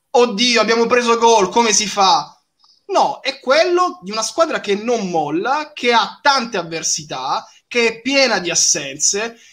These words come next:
che ha tanti problemi anche strutturali, perché ce li ha, non dobbiamo negarlo. Eppure è andata a tremila nel momento più difficile, gol preso, rigore negato.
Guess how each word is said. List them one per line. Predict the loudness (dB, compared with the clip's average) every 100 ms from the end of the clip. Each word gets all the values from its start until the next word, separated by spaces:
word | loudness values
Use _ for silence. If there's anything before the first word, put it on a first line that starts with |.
| _
che | 2
ha | 2 2 0
tanti | 0 0 -2
problemi | 0 2 2 2
anche | 2 0 -2
strutturali, | -4 -4 -8 0 2 2 -4 -10
perché | -12 -12 -6
ce | -6 -2
li | 2
ha, | 2 -2 -10
non | -12 -8
dobbiamo | -6 -6 -4
negarlo. | -2 2 2 0 -6 -10 -14 _ _ _ _
Eppure | -16 -14 -12 -6 -4 -4 -8 _
è | -8
andata | -4 -4 -4
a | -10
tremila | -8 -6 -4 -4 0 2 2 -2 _
nel | -2 2
momento | 4 4 2 0
più | -6
difficile, | -8 -8 -8 -8 -8 -10 -12
gol | 0 0 2
preso, | 0 2 2 2
rigore | 0 4 4
negato. | 4 -2 -6 -8 -12 -20